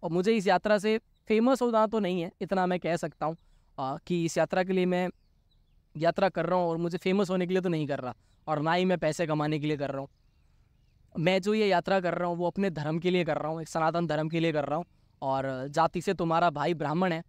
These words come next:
तो ये मेरा फ़र्ज़ बनता है कि मैं अपने धर्म, अपने सनातन धर्म का प्रचार करूँ। यार, जब लोग, आ, सरकार जब चुनाव लड़ रही होती है, तब वो अपना प्रचार कर सकती है। तो सनातन मेरा धर्म है,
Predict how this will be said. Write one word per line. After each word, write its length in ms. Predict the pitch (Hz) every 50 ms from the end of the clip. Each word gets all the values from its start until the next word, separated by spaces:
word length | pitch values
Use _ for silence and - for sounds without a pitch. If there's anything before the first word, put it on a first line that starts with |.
| _ _ _ _ _ _ _ _ _ _ -
तो 180 | 185 185 190
ये 180 | 185 160 208 220
मेरा 240 | 220 202 196 220 214
फ़र्ज़ 320 | - - 185 202 202 208
बनता 300 | 214 214 190 175 - 185
है 80 | 185 185 - _ _ _ _ _ _ _ _ _ _ _
कि 160 | 190 196 196
मैं 320 | 175 175 175 180 190 196 196 - _ _ -
अपने 280 | - - 208 214 214
धर्म, 300 | 165 160 180 175 175 147 - _ _ _ _ -
अपने 260 | 165 - 180 190 185
सनातन 420 | - 185 175 175 180 170 185 185
धर्म 220 | 165 170 160 165 170
का 100 | 160 175
प्रचार 380 | - 165 156 - 165 151 156
करूँ। 240 | 143 127 123 117 117 - _ _ _ _ _ _ _ _ -
यार, 200 | 139 147 165 180
जब 180 | 160 147 160 156
लोग, 320 | 160 170 180 190 196 - - - - - - - - - - - -
आ, 300 | 151 135 131 127 120 120
सरकार 480 | - - - 156 151 - 165 180 185 170
जब 420 | 156 175 175 160 160 156 143 131 - _ _ -
चुनाव 320 | 175 165 170 175 196 196
लड़ 180 | 180 180 165 170
रही 140 | 170 175
होती 320 | 170 160 135 - - 147 139
है, 100 | 139 - - _ _ _ _ _
तब 120 | - 180 160
वो 140 | 160 180
अपना 240 | 170 160 - 170 175
प्रचार 380 | 170 165 160 147 175 180 185 175
कर 140 | - 170 160
सकती 320 | - 170 156 - _ 170
है। 60 | 165
तो 100 | 165 185
सनातन 420 | 170 - 160 156 165 151 175 170 180
मेरा 240 | 165 160 160 165
धर्म 340 | 151 135 135 143 165 170 170
है, 100 | 147 123